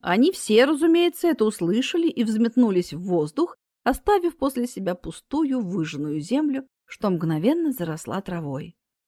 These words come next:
«Не завидую я водителям, оказавшимся на их пути», смотрела на удаляющуюся стаю смерть. Еще были бескрайние поля с хомяками и всего одна морская черепаха, умершая не от старости,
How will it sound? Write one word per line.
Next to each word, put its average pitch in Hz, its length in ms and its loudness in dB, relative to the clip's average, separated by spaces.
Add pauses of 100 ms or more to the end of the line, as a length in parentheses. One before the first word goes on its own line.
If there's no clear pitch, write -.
(640)
«Не 220 280 2
завидую 339 680 6
я 196 140 6
водителям, 240 640 4
оказавшимся 175 760 2
на 214 120 0
их 202 260 -2
пути», 254 480 -4 (300)
смотрела 254 640 -4
на 220 140 2
удаляющуюся 180 920 -4
стаю 262 440 -12 (280)
смерть. - 600 -18 (960)
Еще 294 220 4
были 359 200 4
бескрайние 269 540 2
поля 247 360 2
с - 60 -8
хомяками 302 640 2
и 220 180 -2
всего 214 340 -2
одна 247 300 2
морская 196 480 0
черепаха, 262 760 -2 (100)
умершая 240 720 2
не 190 160 0
от 165 120 -6
старости, 320 640 -2